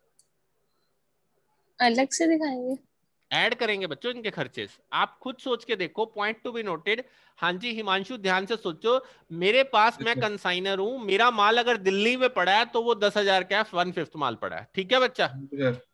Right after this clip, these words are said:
Speaker 2: But अगर मेरे किसी कंसाइनी शॉप पे पड़ा है, मैंने वो माल खर्चा करके ही भेजा है, क्या वो Government of India को मेरे खर्चे के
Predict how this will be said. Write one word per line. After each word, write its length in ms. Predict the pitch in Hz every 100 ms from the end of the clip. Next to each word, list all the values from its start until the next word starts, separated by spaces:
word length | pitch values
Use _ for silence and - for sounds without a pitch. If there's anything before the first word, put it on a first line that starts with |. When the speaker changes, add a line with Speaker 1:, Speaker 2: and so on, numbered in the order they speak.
| 208
Speaker 2:
But 140 | 233
अगर 180 | 254 262
मेरे 220 | 254 277
किसी 260 | 254 277 277
कंसाइनी 520 | 247 233 220 226 262
शॉप 240 | 254 233 233
पे 60 |
पड़ा 200 | 220 196
है, 60 | 247
मैंने 220 | 233 233
वो 140 | 247 233
माल 200 | 220 247
खर्चा 340 | 233 - 254
करके 260 | 247 226 233
ही 80 | 226
भेजा 320 | 233 170 185
है, 60 |
क्या 280 | 226 220 233
वो 160 | 269 269
Government 400 | 233 226 247 254
of 100 | 233
India 180 | 233 247
को 100 | 247
मेरे 160 | 247
खर्चे 380 | 240 208 - 240
के 200 | 247 247